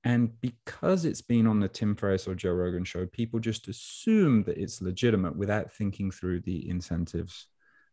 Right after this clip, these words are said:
there and the respective qualifications that, or abilities that Joe and Tim have to, to bust this. And it's kind of like, let's say, um, I'm sure that there are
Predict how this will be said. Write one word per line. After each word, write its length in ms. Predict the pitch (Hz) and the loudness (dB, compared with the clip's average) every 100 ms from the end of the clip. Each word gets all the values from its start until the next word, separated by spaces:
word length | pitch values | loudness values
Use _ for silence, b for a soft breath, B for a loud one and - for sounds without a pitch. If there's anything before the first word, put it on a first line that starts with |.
| - | -4
there 460 | 95 98 104 110 - | 2 4 4 0 0
and 300 | 98 92 90 | 0 0 0
the 440 | 90 90 90 85 - | 0 -2 -2 -4 -6
respective 540 | 87 - - - - | -8 -8 -10 -10 -10
qualifications 960 | - 95 90 92 - 90 - 87 87 | -4 -4 -2 -4 -2 -2 -2 -6 -6
that, 160 | 92 90 - _ b b b b - | -6 -8 -10 _ b b b b -4
or 80 | 90 | 0
abilities 520 | 92 104 95 87 82 | 4 4 2 -4 -6
that 140 | 73 | -6
Joe 200 | - 92 | -2 0
and 140 | 90 87 | 0 -2
Tim 240 | - 87 - | -4 -6 -4
have 260 | 107 98 - | -2 -2 -4
to, 280 | - 90 80 | -8 -6 -6
to 220 | - 87 | -8 -6
bust 340 | 110 139 - | -4 -6 -8
this. 280 | - - - _ B B B B | -16 -16 -18 _ B B B B
And 220 | - 107 - _ - | -4 -4 -6 _ -16
it's 140 | - - | -12 -10
kind 260 | - 220 | -2 0
of 120 | 254 190 | 0 2
like, 400 | 156 131 - - _ _ _ _ _ _ _ b _ _ _ _ - | 2 2 -4 -20 _ _ _ _ _ _ _ b _ _ _ _ -4
let's 120 | 160 | -2
say, 560 | - 175 165 156 143 127 | 2 2 2 2 2 2
um, 380 | 131 120 113 - | 2 2 2 2
I'm 120 | 110 | -2
sure 500 | - - - 156 156 | -2 -4 2 4 6
that 160 | 139 113 | 4 2
there 200 | 107 107 | 4 6
are 340 | 101 95 104 | 4 2 -2